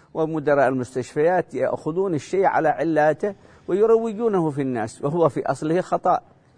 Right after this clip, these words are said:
وهذه من الأمور التي ينبغي الت-، التنبيه لها، لأن لها أثر سلبي على الحياة، لها أثر سلبي على التربية، لها أثر سلبي حتى على الرياضة، لها أثر سلبي على التعليم في المدارس،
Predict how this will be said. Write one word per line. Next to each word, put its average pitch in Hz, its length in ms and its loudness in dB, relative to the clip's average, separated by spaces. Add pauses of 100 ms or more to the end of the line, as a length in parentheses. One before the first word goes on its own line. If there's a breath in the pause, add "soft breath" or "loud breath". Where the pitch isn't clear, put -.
(100)
وهذه 123 220 -4
من 151 100 0
الأمور 180 480 -2
التي 151 200 -4
ينبغي 160 360 -4
الت-، - 200 -8
التنبيه 147 540 -2
لها، 175 200 0
لأن 147 300 -12
لها 147 340 -8
أثر 170 220 -8
سلبي 170 480 -14 (380 soft breath)
على 156 160 -2
الحياة، 208 420 -8 (500)
لها 139 200 -4
أثر 147 180 -2
سلبي 180 400 -4
على 156 200 4
التربية، 135 520 -2 (360 soft breath)
لها 131 220 2
أثر 156 200 -2
سلبي 175 380 -2
حتى - 280 -4
على 147 220 0
الرياضة، 156 540 2 (460 soft breath)
لها 123 260 2
أثر 143 200 0
سلبي 160 400 -4
على 139 220 0
التعليم 151 500 0
في 160 100 -6
المدارس، 160 760 -2